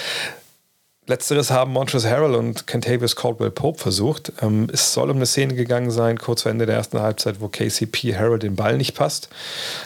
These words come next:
Da gab dann wohl auf dem Weg in die Kabine ein Wort das andere und danach flogen Fäuste,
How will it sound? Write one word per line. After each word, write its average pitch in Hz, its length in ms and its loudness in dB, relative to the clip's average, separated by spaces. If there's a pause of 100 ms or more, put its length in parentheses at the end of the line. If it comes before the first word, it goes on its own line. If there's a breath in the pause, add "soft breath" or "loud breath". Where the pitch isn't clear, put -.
Da 107 140 0
gab 113 220 0
dann 110 200 0
wohl 113 160 4
auf 117 140 0
dem 101 120 -6
Weg 117 200 2
in 123 60 0
die 110 60 0
Kabine 117 400 0
ein 117 200 2
Wort 117 180 0
das 107 140 0
andere 113 480 0 (500 loud breath)
und 110 140 0
danach 101 320 2
flogen 127 440 0
Fäuste, 139 520 0